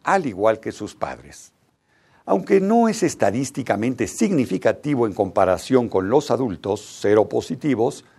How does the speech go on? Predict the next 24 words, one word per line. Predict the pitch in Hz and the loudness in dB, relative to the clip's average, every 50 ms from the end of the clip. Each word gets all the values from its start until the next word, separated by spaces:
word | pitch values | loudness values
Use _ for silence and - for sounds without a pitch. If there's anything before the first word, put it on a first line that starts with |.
| _ _ _ _ _ _ _ _ _ _ _ _ _ | _ _ _ _ _ _ _ _ _ _ _ _ _
los | - 220 202 190 190 | 0 2 2 2 2
lactantes | 190 185 175 165 - _ - 190 180 165 139 - 139 131 123 - | 0 -4 -4 -4 -6 _ -2 0 0 0 -2 -2 -4 -4 -4 -8
tienen | - _ - 139 147 147 147 139 131 123 | -12 _ 0 0 2 2 2 0 0 0
niveles | 120 117 107 123 135 131 123 98 | -2 0 2 2 2 2 -2 -4
séricos | - - 135 139 131 127 - 120 - - | -2 0 0 0 0 -2 -4 -6 -2 0
elevados | - 147 123 110 98 107 101 104 101 98 123 139 120 104 | 0 0 2 2 4 4 4 4 2 2 0 -2 -2 0
de | 98 104 107 - - | 0 0 0 0 -4
I | 196 139 117 | -6 -6 -6
G | 101 - 95 92 | -4 -4 -6 -6
G | - - 139 165 185 196 196 - _ _ _ _ _ _ _ _ _ _ | -2 0 0 2 2 0 -4 -8 _ _ _ _ _ _ _ _ _ _
e | - 151 139 - - | 0 2 2 2 0
I | 208 254 285 208 170 | -4 -4 -4 -4 -6
G | - - 127 127 127 127 - - _ | -4 0 4 4 4 4 2 -4 _
A | - - 139 185 226 208 - _ _ _ _ _ | -6 -4 -4 -4 -6 -8 -14 _ _ _ _ _
frente | _ - 139 131 143 143 131 143 135 | _ 0 2 2 2 2 0 0 0
a | 120 | 2
la | 113 104 98 | 2 2 0
proteína | - 101 101 - - 98 95 110 123 123 117 113 | -2 -4 -4 -4 -4 -4 -4 -2 -4 -2 -4 -2
de | 107 101 98 | -2 -2 -4
pico | - - - 202 196 - - 214 196 | -4 -6 -6 -6 -4 0 2 2 4
del | 123 104 98 95 | 4 2 0 -2
sars | - - - 117 117 113 - - | -4 -2 2 2 2 2 0 -6
cov | - - 120 110 - 92 | -6 -2 -2 -2 -2 -2
dos | 92 107 123 156 165 - - - | 0 2 4 4 2 0 -6 -18